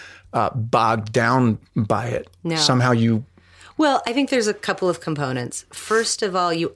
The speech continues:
Speaker 2: absolutely, and this was hard for me when I first s-, transferred over into social issues work, you have to be able to detach.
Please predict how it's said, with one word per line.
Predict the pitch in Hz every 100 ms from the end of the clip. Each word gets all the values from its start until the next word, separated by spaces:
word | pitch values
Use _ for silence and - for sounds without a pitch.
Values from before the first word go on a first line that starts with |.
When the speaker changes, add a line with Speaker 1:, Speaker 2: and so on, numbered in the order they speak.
| _
Speaker 2:
absolutely, | - 180 180 - 190 175 - 156
and |
this | 156 -
was | 196
hard | 180 165
for | 156 151
me | 151
when | 143
I | 139
first | - 147 - -
s-, | - - _ _ _
transferred | - 160 151 147 - 156
over | 147 135 143
into | 139 139
social | 131 139 - 143
issues | 151 139 147 135
work, | 139 139 - _ - - -
you | 185
have | 143 175 170
to | -
be | 170
able | 151
to | 139
detach. | 123 123 - 69 - - -